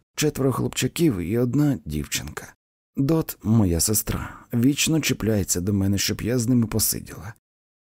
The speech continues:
Тепер же в мене сила селена часу. Вже не треба щохвилини доглядати батька. Вони з Френком, це мій швагер, я вам про нього розповідала, то вони кажуть:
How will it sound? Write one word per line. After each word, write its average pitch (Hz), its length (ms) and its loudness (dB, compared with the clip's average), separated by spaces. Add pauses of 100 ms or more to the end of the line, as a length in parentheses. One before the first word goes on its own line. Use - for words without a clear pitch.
(260)
Тепер - 280 -4
же 92 360 -2 (100)
в 120 60 0
мене 117 300 2
сила 67 360 0
селена 104 520 -2
часу. - 480 -4 (420)
Вже 147 200 -2
не 165 80 0
треба 156 300 -4
щохвилини 87 800 -2 (200)
доглядати 85 640 -4
батька. - 500 -12 (840)
Вони 120 440 4
з - 80 0
Френком, 76 760 -4
це 147 160 2
мій 110 140 2
швагер, 62 500 -4 (180)
я 131 200 2
вам 131 180 2
про - 140 0
нього 127 220 4
розповідала, 107 840 -4 (160)
то 120 120 2
вони 123 280 4
кажуть: 135 420 -2